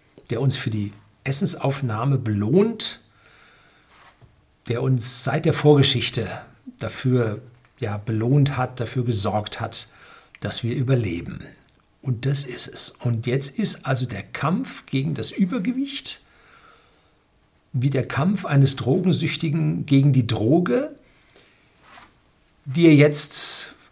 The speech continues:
einnimmt, weil er drogensüchtig ist. Bei uns ist es sogar so schlimm, dass die wir einnehmen müssen, weil wir sonst verhungern. Ne? Wenn also irgendein Mensch, zum Beispiel Jugendliche, die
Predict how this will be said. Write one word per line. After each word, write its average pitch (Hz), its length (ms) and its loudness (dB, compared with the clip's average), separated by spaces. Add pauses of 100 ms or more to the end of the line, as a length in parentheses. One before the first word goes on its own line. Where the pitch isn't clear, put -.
(260)
einnimmt, 151 600 6
weil 123 160 2
er 113 60 -2
drogensüchtig 120 680 0
ist. - 460 0 (140)
Bei 120 100 -4
uns 156 260 0
ist 151 100 0
es 110 60 -2
sogar 120 220 -4
so 156 160 -2
schlimm, 175 300 -2
dass 135 280 -4
die 143 200 0
wir 131 160 2
einnehmen 139 540 4
müssen, 233 580 4
weil 135 220 -2
wir 131 60 0
sonst - 360 -4
verhungern. 120 480 -6 (1300)
Ne? 127 180 -6 (260)
Wenn 127 160 -4
also 127 160 -2
irgendein 156 400 -2
Mensch, 170 540 -2
zum 120 160 -4
Beispiel 104 500 -6 (320)
Jugendliche, 139 640 2
die 113 520 -4